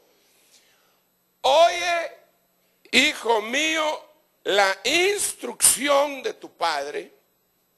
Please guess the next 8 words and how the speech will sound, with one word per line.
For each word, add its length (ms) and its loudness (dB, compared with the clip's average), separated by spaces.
y 220 6
no 240 4
desprecies 1200 -4
la 340 0
dirección 1040 -2
de 120 0
tu 120 -10
madre". 320 -12